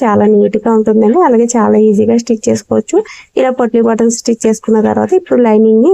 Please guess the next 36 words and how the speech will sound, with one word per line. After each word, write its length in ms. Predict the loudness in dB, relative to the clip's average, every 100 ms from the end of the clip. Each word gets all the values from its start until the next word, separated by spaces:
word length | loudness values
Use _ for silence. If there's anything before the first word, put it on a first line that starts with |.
| 2
ఒరిజినల్ 380 | 0 2 2 2
ని 60 | 2
ఇలా 160 | 0 0
సెపరేట్ 360 | -2 0 -2 -2
చేసుకుని 300 | -4 -2 -2 -2
ఫస్ట్ 240 | -4 -2 -4
అయితే 180 | -2 -4 -4 -16 _ _ -2
లైనింగ్ 340 | 2 2 0 0
పైన 160 | 2 2
ఒక 100 | 0 0
పాదం 220 | 0 2 2
వెడల్పుతో 320 | 2 0 -2 -2
స్టిచ్ 240 | -4 -2 -2
వేసుకోవాలి. 400 | -2 -2 -2 0 0
ఇలా 60 | -2
స్టిచ్ 220 | -4 -2 -2
చేసేటప్పుడు 460 | -2 -2 -2 -4 -4
క్లాత్ 380 | -2 0 -2 -4 -2
కొంచెం 280 | -2 0 -2 -4 -18 -8 -4
ముడతలుగా 480 | -2 0 0 0 2 0 0
లేకుండా 380 | 0 0 2 2 2
ఇలాగైతే 460 | 2 0 0 -2 0 0
లాగి 240 | 2 0 0
పట్టుకుని 360 | -4 -4 -2 -2 -2
స్టిచ్ 260 | -6 -2 -2
అయితే 160 | 0 0 2
వేయాలి. 380 | 2 2 2 0 -4 _ _
మీరు 120 | -4 0
కావాలంటే 480 | 0 2 2 2 0 0
లైనింగ్ 400 | 2 2 2 2
దగ్గర 240 | 0 0 0 -2 -6 _
క్యాన్వాస్ 400 | -2 0 2 0 -2
కూడా 160 | -2 0
వేసుకోవచ్చు. 560 | 0 0 -2 -2 -2 -2 -4 -6 -20 _
ఇలా 100 | -2 0
వేసుకున్న 360 | 0 0 -2